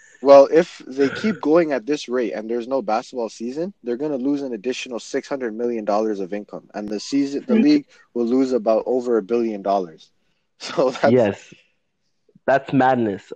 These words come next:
Speaker 2: Okay, now, ima-, im-, now I'm just saying that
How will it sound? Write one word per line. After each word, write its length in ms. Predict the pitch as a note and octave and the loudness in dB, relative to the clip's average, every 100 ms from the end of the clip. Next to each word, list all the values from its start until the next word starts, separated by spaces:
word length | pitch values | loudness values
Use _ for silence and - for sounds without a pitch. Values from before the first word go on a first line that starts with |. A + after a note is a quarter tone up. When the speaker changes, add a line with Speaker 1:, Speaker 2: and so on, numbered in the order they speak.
| - | -12
Speaker 2:
Okay, 480 | - B2+ D3+ F#3 _ _ _ - _ D3+ - _ _ C#3 | -2 4 4 2 _ _ _ -20 _ -18 -18 _ _ 2
now, 300 | C#3+ C#3+ - D#3+ | 4 4 2 2
ima-, 320 | D#3 D#3 D#3 D#3+ | 2 2 0 -2
im-, 200 | D3+ D#3 | -4 -4
now 300 | C#3 C#3+ C3 - | -2 2 2 2
I'm 220 | C#3 G3 | 0 2
just 220 | B3 - | 0 2
saying 480 | A#3+ G#3+ F3 C3 C#3+ _ _ _ _ - | 2 4 4 2 -2 _ _ _ _ -10
that 500 | A#2+ C3+ C3 C3 - | 2 6 8 6 4